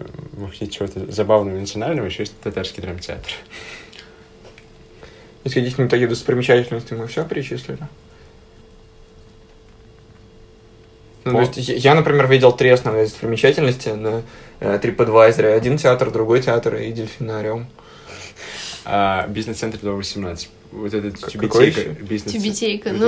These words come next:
Speaker 1: этот
Speaker 3: это какой-то
Speaker 1: тюбетейка.
Speaker 3: долгострой, который, ну,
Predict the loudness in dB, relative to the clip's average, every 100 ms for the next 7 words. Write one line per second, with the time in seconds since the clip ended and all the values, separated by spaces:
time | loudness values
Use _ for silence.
0 | 4 2 0 4 4 4 0 2 2 0
1 | -4 -2 0 -2 -6 -16 -20 -20 -20 -20
2 | -8 -6 -4 -4 -4 -4 -6 -6 -10 -14
3 | -20 -20 -12 -8 -6 -6